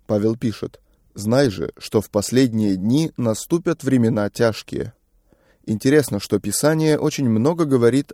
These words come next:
о последних временах, и во многом описание последних дней совпадает с тем, что происходит сейчас,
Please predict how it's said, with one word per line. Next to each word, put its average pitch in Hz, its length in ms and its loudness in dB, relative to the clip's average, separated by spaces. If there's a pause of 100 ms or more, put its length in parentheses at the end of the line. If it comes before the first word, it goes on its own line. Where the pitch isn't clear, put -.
о 117 100 2
последних 113 640 -2
временах, 120 580 0 (340)
и 117 120 0
во 110 140 6
многом 113 500 0 (100)
описание 110 640 0
последних 98 580 -2
дней 110 300 -2
совпадает 120 720 0
с - 100 -10
тем, 110 180 -2
что 110 200 -6
происходит 113 580 -2
сейчас, 135 500 -4